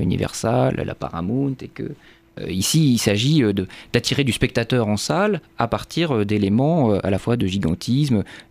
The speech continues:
euh, de, de compétences techniques. Euh, est-ce que, est-ce que vous me, vous me suivez sur ces, cette interprétation du retour de la,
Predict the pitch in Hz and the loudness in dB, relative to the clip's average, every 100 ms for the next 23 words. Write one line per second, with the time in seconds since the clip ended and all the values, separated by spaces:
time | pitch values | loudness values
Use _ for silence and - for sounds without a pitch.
0 | - 80 78 82 - 101 104 98 - 95 | -8 -4 -2 -4 0 0 0 -2 -4 -4
1 | - 90 113 147 165 - 101 82 - - | -4 -4 0 0 0 -2 -4 -4 -6 -8
2 | - - - - - - 98 98 95 85 | -8 -10 -20 -20 -18 -4 0 4 4 4
3 | 90 98 - 107 113 98 101 - 90 82 | 2 0 0 0 2 0 -4 -6 -2 -2
4 | 85 92 92 95 - 98 98 - 107 92 | -2 -6 -4 -6 -6 -4 -4 -4 -2 0
5 | 90 98 123 117 85 | -2 0 2 2 0